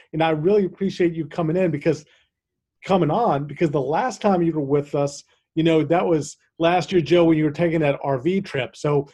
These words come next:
you know, a big part of the appeal of coming on Believe in Chiefs is, you know, is Joe, the former player who caught touchdown passes. So Matt,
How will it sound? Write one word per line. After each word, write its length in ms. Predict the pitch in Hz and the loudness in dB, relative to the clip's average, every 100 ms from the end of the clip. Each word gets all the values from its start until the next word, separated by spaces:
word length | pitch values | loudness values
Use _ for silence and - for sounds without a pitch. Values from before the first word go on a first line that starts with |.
| - | -2
you 80 | 175 | 2
know, 280 | 175 147 - - | 2 0 -10 -8
a 60 | 180 | -6
big 280 | 156 320 196 | -2 -2 -2
part 160 | 247 | 0
of 60 | 202 | 4
the 60 | |
appeal 360 | 175 - 208 170 | 2 2 2 2
of 60 | 143 | 0
coming 280 | 170 156 | -2 -2
on 360 | 147 147 131 123 _ _ - | 0 -2 -2 -6 _ _ -6
Believe 280 | 151 170 165 | 0 2 2
in 80 | 143 | -2
Chiefs 380 | 156 180 196 | 0 0 2
is, 200 | 170 147 - _ _ | 0 -2 -8 _ _
you 80 | 185 | -2
know, 100 | 185 | 0
is 280 | 185 180 147 | 0 -2 -2
Joe, 360 | 143 269 262 147 | 0 2 4 2
the 100 | 147 | 0
former 300 | 220 214 190 | 2 2 2
player 320 | 240 254 170 | 2 2 2
who 40 | |
caught 280 | 151 202 196 | 2 0 0
touchdown 460 | 185 202 196 156 143 | 0 0 2 0 0
passes. 380 | 135 139 123 | -4 -6 -6
So 140 | - 151 | -4 -4
Matt, 420 | 143 175 202 196 | 0 2 2 0